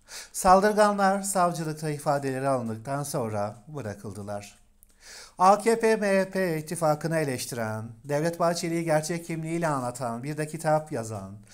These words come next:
gazeteci yazar, YouTuber Sebahattin Önkivar'a öldürmek kastıyla saldırdılar ve ağır yaraladılar. Savcılıkta ifadeleri alındıktan sonra bırakıldılar. A K P M H P ittifakını eleştiren,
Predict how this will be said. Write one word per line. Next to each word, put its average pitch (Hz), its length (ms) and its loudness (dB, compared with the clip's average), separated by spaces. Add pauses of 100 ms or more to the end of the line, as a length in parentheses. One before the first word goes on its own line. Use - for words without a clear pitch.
(340)
gazeteci 180 640 -2
yazar, 160 340 -2
YouTuber 135 500 -6 (480)
Sebahattin 175 540 2
Önkivar'a 151 720 -2
öldürmek 165 460 -4
kastıyla 151 500 -2
saldırdılar 143 960 0 (400)
ve 143 420 -4
ağır 139 680 -2 (120)
yaraladılar. 107 840 -4 (560)
Savcılıkta 180 1040 2 (140)
ifadeleri 143 640 2
alındıktan 135 640 -2
sonra 117 640 -4 (220)
bırakıldılar. 104 1000 -10 (600)
A 208 220 10
K 220 220 4
P 220 180 4
M 214 100 2
H 202 200 4
P 170 360 2
ittifakını 160 580 2
eleştiren, 139 680 -2